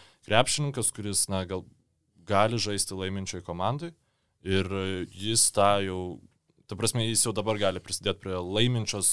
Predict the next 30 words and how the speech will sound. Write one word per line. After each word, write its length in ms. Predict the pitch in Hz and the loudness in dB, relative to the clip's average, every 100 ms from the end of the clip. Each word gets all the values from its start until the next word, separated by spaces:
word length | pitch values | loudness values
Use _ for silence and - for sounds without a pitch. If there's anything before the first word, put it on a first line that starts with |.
| - | 2
ne, 440 | 80 107 113 127 127 | -2 -4 2 4 4
ne 200 | 120 123 | 2 0
kontendinančios, 760 | 117 107 190 156 117 101 95 | -2 0 0 0 -2 -6 -8
bet 160 | 92 - | -12 -8
prie 140 | 107 | -4
laiminčios 420 | 104 110 98 85 | -2 -2 -4 -6
komandos 600 | - 98 95 87 - - | -8 -6 -6 -8 -12 -14
krepšinio. 420 | - 95 - 101 85 - - - | -8 -6 -2 -4 -6 -10 -20 -6
Anthony 460 | - 120 139 131 107 | 4 6 6 2 0
Edwardsui 460 | 107 104 95 101 | -2 0 -2 -2
reikia 180 | 92 90 | -4 -8
pridėti 460 | 87 98 95 92 90 | -8 -2 -2 -2 -4
labai 320 | 87 85 180 | -4 2 4
daug, 240 | 165 156 - | 4 -2 -6
e, 480 | - 80 101 101 95 | -14 -6 -4 -2 -2
elementų 500 | 101 98 101 151 156 | -2 0 2 0 0
prie 160 | 123 107 | -6 -4
savo 380 | - 110 104 95 | -2 0 0 0
ž-, 200 | 92 90 | -4 -10
žaidimo, 540 | 92 90 90 120 170 151 - - - _ | -10 -8 -4 -2 0 -2 -6 -20 -20 _
kurių, 280 | - 101 120 | 0 2 4
sakykim, 400 | - 107 120 117 | 4 0 -4 -2
labai 220 | 104 117 | -2 0
dažnai 260 | 107 107 104 | -2 -2 -2
krepšininkai 640 | 104 104 - 101 95 92 | 0 0 -2 -6 -8 -8
tiesiog 360 | - 92 92 87 | -8 -4 -4 -4
neprideda. 520 | 85 - - - - | -10 -14 -18 -18 -18
Tai 220 | - 82 80 73 - _ _ | -14 -10 -8 -10 -16 _ _
vat, 240 | 90 87 - | -8 -8 -6
e, 380 | 90 90 85 | -4 -2 -4